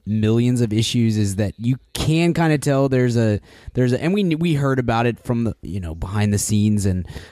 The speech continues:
all the recuts and stuff like that. Like, there's definitely some sort of conflict between Snyder and Warner Brothers and how this will be put to screen and whatnot. And I think you can tell that in the movie. This, this one kinda seems like,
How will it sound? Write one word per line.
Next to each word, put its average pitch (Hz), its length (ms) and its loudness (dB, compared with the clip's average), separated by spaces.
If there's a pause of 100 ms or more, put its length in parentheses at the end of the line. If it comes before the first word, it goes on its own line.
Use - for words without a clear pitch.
all 107 220 2
the 107 120 4
recuts 104 580 2
and 101 120 2
stuff - 240 -2
like 101 140 0
that. 104 160 -4
Like, 117 160 -2
there's 151 240 2
definitely 165 540 2
some 135 460 2
sort 123 360 2
of 117 200 2
conflict 113 600 0
between 104 360 0
Snyder 98 640 2
and 98 480 -2 (380)
Warner 156 260 2
Brothers 127 540 2
and 101 260 0
how 113 280 2
this 104 300 0
will 104 120 0
be 98 140 0
put 101 200 0
to 101 80 -6
screen 107 440 0
and 104 120 0
whatnot. 95 520 0 (280)
And 101 460 -2 (120)
I 120 120 2
think 147 160 4
you 123 100 2
can 110 160 2
tell 98 260 0
that 92 280 0 (180)
in 101 140 -2
the 95 40 0
movie. 90 360 0
This, 135 480 0 (280)
this 165 220 0
one 165 180 2
kinda 143 300 2
seems 127 340 2
like, 113 520 0